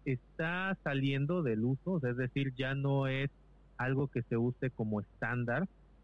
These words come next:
eh, sí puede ser, eh, aceptado como adicional, ¿no? Para dar un poquito más de información o para que las personas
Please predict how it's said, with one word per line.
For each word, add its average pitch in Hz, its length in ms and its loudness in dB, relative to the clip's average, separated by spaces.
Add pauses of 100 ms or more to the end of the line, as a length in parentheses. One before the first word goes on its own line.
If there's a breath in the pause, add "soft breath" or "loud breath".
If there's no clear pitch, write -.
(120)
eh, 110 200 2 (120)
sí 170 220 2
puede 156 400 0
ser, 131 320 -2 (100)
eh, 104 460 2
aceptado 131 840 -2 (340)
como 170 380 2
adicional, 113 800 -4
¿no? 127 140 -2
Para 110 320 -4
dar 127 300 -4
un 131 120 -6
poquito - 340 -10
más 123 220 -6
de 127 80 -6
información 117 720 -6
o 156 120 -6
para 160 420 -8 (580)
que 120 180 -4
las 117 200 -4
personas 135 520 -6